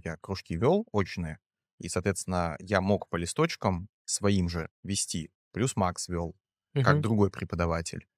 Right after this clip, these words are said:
Speaker 1: который как бы по м-, мной составленным листочкам ведёт.
Speaker 2: И тоже давал обратную связь?
Speaker 1: Да, и тоже всегда давал обратную связь.
Speaker 2: Мгм.
Speaker 1: Вот, соответственно,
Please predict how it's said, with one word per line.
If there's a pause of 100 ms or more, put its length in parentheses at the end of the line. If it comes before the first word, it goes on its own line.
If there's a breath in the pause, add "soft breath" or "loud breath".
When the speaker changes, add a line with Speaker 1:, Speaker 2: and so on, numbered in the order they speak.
(260)
Speaker 1:
который
как
бы (320 soft breath)
по
м-,
мной
составленным
листочкам
ведёт. (580)
Speaker 2:
И
тоже
давал
обратную
связь?
Speaker 1:
Да,
и
тоже
всегда
давал
обратную
связь. (180)
Speaker 2:
Мгм. (260)
Speaker 1:
Вот,
соответственно,